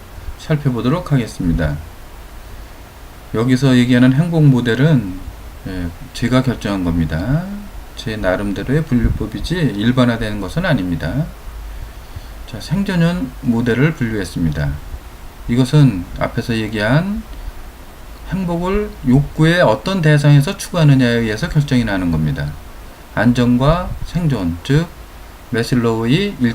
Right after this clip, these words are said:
단계에 해당이 됩니다. 그래서 오감을 대상으로 하는 욕구가 대체적으로 여기에 해당이 됩니다. 그래서 여기에는 생리적인 욕구와 안전에 대한 욕구가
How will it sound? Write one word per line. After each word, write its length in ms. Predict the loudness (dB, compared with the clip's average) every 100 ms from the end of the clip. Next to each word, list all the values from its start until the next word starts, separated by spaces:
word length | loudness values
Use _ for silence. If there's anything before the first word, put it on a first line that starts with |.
| 2
단계에 520 | 2 2 2 2 4
해당이 400 | 2 2 2 2
됩니다. 460 | 0 0 -4 -4 -6 -12 -16 -18 -18 -20 -20 -20 -16
그래서 460 | -12 -2 0 2 2
오감을 480 | 4 6 8 8 8
대상으로 480 | 8 6 6 6 6
하는 400 | 4 2 0 0
욕구가 640 | -2 -4 -4 2 2 0
대체적으로 720 | -6 -8 -8 -6 -4 0 2
여기에 300 | 0 0 -4
해당이 340 | -4 -6 -6 -4
됩니다. 420 | -2 -2 -2 -6 -8 -10 -16 -16 -16 -16 -18 -18 -14
그래서 460 | -12 -4 0 0 -2 -10 -10
여기에는 480 | -6 -4 -4 0 0
생리적인 640 | 0 -4 -2 2 4 4
욕구와 640 | 4 0 -6 -2 0 -2 -4 -10 -18 -18 -16 -10
안전에 440 | -4 -4 -4 -4 -4
대한 220 | -6 -6
욕구가 540 | -8 -6 0 2 0